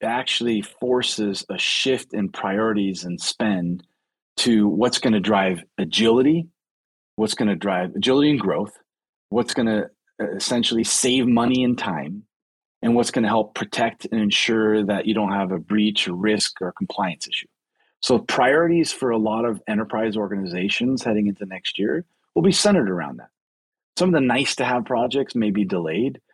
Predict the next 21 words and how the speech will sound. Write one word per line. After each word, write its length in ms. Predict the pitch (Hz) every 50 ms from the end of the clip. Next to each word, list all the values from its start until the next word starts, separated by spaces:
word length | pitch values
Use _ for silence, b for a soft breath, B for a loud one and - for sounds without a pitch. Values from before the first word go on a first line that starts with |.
| _ _ -
but 80 | -
the 80 | - 123
must 320 | 117 135 160 165 - -
have 180 | 151 117 107 104
projects 520 | - 110 107 107 98 107 107 101 - -
of 260 | 104 95 87 87 87
running 300 | 107 107 104 107 104 104
the 80 | 95 92
business 560 | 76 98 90 87 92 113 127 123 - - - _ _ _ _ _ _ _ _ _ _ _ _ -
in 80 | 110 104
terms 420 | 101 - 120 110 107 107 101 98
of 300 | 104 98 95 95 90 87 - _ _ _ _ _
delighting 600 | - 120 107 101 104 104 110 110 117 113 113 110
and 120 | 101 98 92
driving 400 | - 101 101 104 101 104 101 90
rev-, 300 | 82 87 90 92 92 92
delighting 380 | 120 110 107 104 110 113 107
users 400 | 104 95 104 104 98 113 110 104
and 120 | 101 95 92
driving 340 | 101 95 92 87 95 92 80
revenue 540 | 80 85 87 95 110 117 135 160 180 180